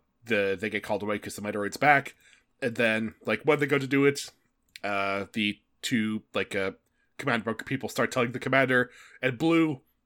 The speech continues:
hears the explanation, is like, "Oh, so that's what they're doing. I gotta go, I gotta go help them." And he leaves right before the commander says, "Who did you hear this from? Wait, Jin?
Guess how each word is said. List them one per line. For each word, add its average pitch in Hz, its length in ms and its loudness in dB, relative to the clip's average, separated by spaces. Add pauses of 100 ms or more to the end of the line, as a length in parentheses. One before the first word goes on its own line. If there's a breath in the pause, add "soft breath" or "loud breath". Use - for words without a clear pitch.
(120)
hears 247 300 4
the 180 100 6
explanation, 139 800 0 (160)
is 127 140 -4
like, 123 240 -2
"Oh, 160 180 2
so - 160 -6
that's 143 220 0
what 123 100 -6
they're 117 200 -4
doing. 95 200 -6
I 120 60 0
gotta 117 180 0
go, 98 320 -4 (300)
I 127 80 -2
gotta 127 180 4
go 117 120 -2
help 131 220 2
them." 104 200 -4 (440 soft breath)
And 120 360 4
he 175 160 0
leaves 180 440 2
right 170 160 6
before 160 200 -2
the - 80 -10
commander 143 260 2
says, 151 400 2 (240)
"Who 330 80 2
did 339 180 4
you 220 80 4
hear 196 160 4
this 196 220 0
from? 208 360 2 (680)
Wait, 170 200 6
Jin? 240 460 4